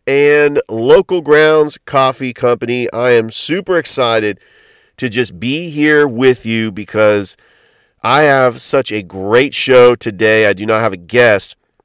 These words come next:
but as we kick things off in twenty twenty-three, what better way than to talk about the college football playoff and the two amazing games, probably the two greatest college football semifinal games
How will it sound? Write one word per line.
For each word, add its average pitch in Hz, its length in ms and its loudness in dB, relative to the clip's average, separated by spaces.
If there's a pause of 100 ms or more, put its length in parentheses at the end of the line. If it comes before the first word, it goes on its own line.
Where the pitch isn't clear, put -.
(260)
but 90 200 -2
as 104 220 -2
we 123 200 -8
kick - 340 -4
things 160 380 2
off 143 260 0
in 131 140 -2
twenty 131 320 -2
twenty-three, 117 560 -6
what 113 320 0
better 110 320 0
way 98 420 0 (320)
than 101 480 -2
to 95 140 -10
talk 104 300 -4
about 101 240 -4
the 104 80 -12
college 101 320 -4
football 95 260 -6
playoff 92 640 -2
and 95 420 -2
the 95 80 -4
two 156 540 -4
amazing 131 920 -2
games, 120 320 0
probably 226 420 -4
the 139 80 -10
two 165 240 -10
greatest 131 580 -2 (600)
college 147 320 -2
football 127 300 -4
semifinal 107 640 -4
games 98 420 -6